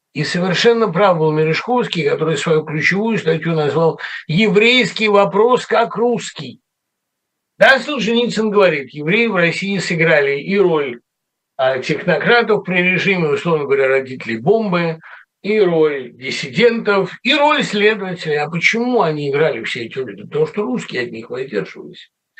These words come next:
Потому что от делания своей истории русские воздерживались, занятые чем-то гораздо более важным. Поэтому моя рецензия называлась «Двести лет вместо».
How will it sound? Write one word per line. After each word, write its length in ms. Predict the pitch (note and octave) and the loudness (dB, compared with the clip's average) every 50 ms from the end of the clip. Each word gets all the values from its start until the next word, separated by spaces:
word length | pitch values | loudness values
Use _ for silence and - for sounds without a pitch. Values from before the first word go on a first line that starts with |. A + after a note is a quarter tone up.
| - - - - - | -14 -12 -12 -4 -2
Потому 440 | - E3 E3 G3+ A3 A#3+ B3+ C4+ A3+ | 0 2 2 2 2 2 2 0 0
что 400 | - - G#3+ G3 F#3 F#3 F3+ F3+ - | 0 0 2 2 4 2 0 -2 -4
от 260 | - E3+ F#3+ F#3+ E3+ | -2 0 0 0 -2
делания 520 | D#3 D#3+ G#3+ G#3+ G#3 G3+ F#3+ F3+ E3+ E3 D3 | -4 -2 0 0 0 0 0 -2 -2 -4 -4
своей 340 | - F#3 F3+ F3+ F#3 F#3+ | -2 -2 -2 -2 -2 -2
истории 380 | F3 - - C4 C4+ C#4+ C4 A#3 | -4 -4 -2 -2 -2 0 0 0
русские 460 | G#3+ G3+ G3+ G#3 F#3 - - F#3 F3 | 0 0 0 -2 -4 -4 -2 -2 0
воздерживались, 760 | E3 D#3+ D3+ C#3 - G#3+ A3 G#3 G#3+ A#3+ A#3+ A3+ G#3+ G3 - | 0 0 0 -2 -2 -2 -2 -2 -2 -2 -2 -2 -2 -2 -2
занятые 460 | F#3 G3+ G3+ G3+ F#3 F3+ F3+ E3 D#3 | -2 0 0 -2 -2 -4 -6 -6 -6
чем-то 480 | - - F3+ F#3+ F#3 F3 A3 G#3+ G#3+ - - - - - - _ | -4 -4 -2 -2 -2 0 -2 -2 -2 -4 -8 -16 -18 -18 -10 _
гораздо 360 | - D3 D#3 F3+ F3+ F3 G#3+ | 0 2 4 4 4 2 2
более 260 | G#3 F#3+ A3+ A#3 A#3+ C4 | 0 0 0 -2 0 2
важным. 420 | C#4+ C#4+ B3+ F#3+ - C#3 C#3 - | 4 4 4 2 2 -4 -8 -6
Поэтому 320 | - D#3 E3+ F3 F#3 G3+ | -4 -2 -2 -2 -2 -2
моя 320 | G3 F#3+ F#3 F#3 F3+ F3 F3+ | -2 -2 -2 0 0 0 0
рецензия 580 | F3 E3 - - F#3 G3+ G#3+ F3 D#3+ F#3+ F3+ | -2 -2 -4 -4 -2 -2 -2 0 0 0 0
называлась 560 | F3 F3 E3 - G#3 A#3 B3 C#4+ C#4+ A#3+ E3+ D3 | 0 0 0 2 2 2 2 2 0 -2 -2 -2
«Двести 480 | D#3+ E3+ F#3 A3 A#3+ G#3+ - - G#3 | 0 0 0 0 0 -2 -4 -4 -4
лет 360 | G3 F3+ G3+ A3 A#3 A3+ - | -2 0 2 2 2 2 0
вместо». 800 | E3 G3+ A3+ A#3+ B3+ C4 A#3 F#3+ E3+ - - - B2 - - - | -4 -4 -2 0 2 2 2 2 0 -2 -4 -4 -2 -2 -2 -4